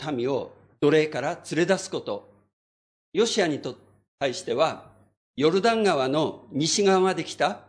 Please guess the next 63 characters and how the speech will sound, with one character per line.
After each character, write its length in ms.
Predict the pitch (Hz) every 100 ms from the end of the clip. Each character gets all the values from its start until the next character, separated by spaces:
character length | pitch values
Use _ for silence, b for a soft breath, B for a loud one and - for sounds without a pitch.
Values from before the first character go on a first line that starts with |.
| -
そ 160 | -
の 140 | 160 156 156
民 180 | 135 117
を、 280 | 135 95 - - _ _ _ _ _
そ 120 | -
こ 120 | - 151
か 140 | 135
ら 260 | 151 202 - _ _ _ _ _ _ _ -
さ 80 | 147
ら 100 | 131
に 320 | 127 104 - _ _ _ -
約 220 | 143 -
束 220 | 170 175
の 120 | 160
地 160 | 135 139
に 280 | 135 196 - - _ -
入 180 | 165
ら 100 | 202
せ 140 | 214 185
る 80 | 120
こ 140 | 110
と。 240 | - - - - _ _ _ _
と 120 | - 247
い 60 |
う 40 | 233
こ 80 |
と 160 | - -
は、 260 | 127 101 - - - -
皆 240 | 156 285
さ 160 | - 240
ん 80 |
に 140 | 151 131
対 220 | 123 113
し 120 | -
て 340 | - 135 92 - - -
主 260 | - - 170
イ 100 | 160
エ 80 | 156
ス 100 | -
様 220 | 131 117
か 120 | 135
ら 100 | 139
与 240 | 135 135
え 20 | 135
ら 140 | 131
れ 100 | 113
た 360 | 127 143 - - - _ _ -
任 320 | 151 156 151
務 160 | 170 180 - -
と 120 | 185
い 80 | 165
う 40 |
も 100 | 147
の 100 | 120
が 220 | 107 87 - -
あ 120 | 135
る 100 | 160
わ 120 | 110
け 80 | 98
な 120 | 113
ん 80 | -
で 80 | -
す。 180 | - -